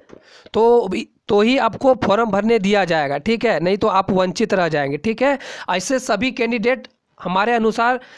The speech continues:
नाइंटी नाइन परसेंट अभ्यर्थी जो झारखंड के मूलवासी हैं, वह फॉर्म अप्लाई कर पाएंगे, ठीक है। हमारी बातों को आप समझ चुके हैं। जो भी झारखंड से मैट्रिक इंटर किए हैं, यदि आप झारखंड के मूलवासी हैं या झारखंड से किए हैं,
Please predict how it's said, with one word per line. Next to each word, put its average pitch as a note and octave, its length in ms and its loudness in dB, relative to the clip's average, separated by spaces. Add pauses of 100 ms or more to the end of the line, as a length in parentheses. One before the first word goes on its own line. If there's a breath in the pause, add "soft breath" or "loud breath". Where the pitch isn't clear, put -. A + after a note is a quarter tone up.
(340 loud breath)
नाइंटी G#3 520 -2
नाइन A#3+ 360 0
परसेंट B3 580 -2 (280)
अभ्यर्थी G3 440 0
जो A3 160 2
झारखंड F3+ 420 -2
के A#3 100 0
मूलवासी G#3+ 500 0
हैं, A#3+ 60 2
वह A3 240 0 (100)
फॉर्म G3 220 -2
अप्लाई G3 320 -4
कर F#3+ 200 -4
पाएंगे, D3 340 -6
ठीक A3 220 -6
है। F#3 160 -2 (340 loud breath)
हमारी F3 280 -2
बातों F#3+ 280 0
को G#3+ 80 -2
आप G3 140 2
समझ A3 240 0
चुके A#3 280 -2
हैं। C4+ 180 2 (280 loud breath)
जो G#3 180 2
भी A#3+ 140 0
झारखंड G3 420 -2
से A#3+ 120 -4
मैट्रिक A3 460 -4
इंटर G#3 400 -4 (340)
किए G#3+ 180 -2
हैं, A3 120 0
यदि G3+ 240 -2
आप A3 120 -2
झारखंड F#3 360 -6
के A3 80 -2
मूलवासी G#3+ 480 -4
हैं A#3 100 -4
या G#3+ 140 -4
झारखंड E3+ 420 -6
से A#3 140 -6
किए A3 260 0
हैं, C#3+ 140 -4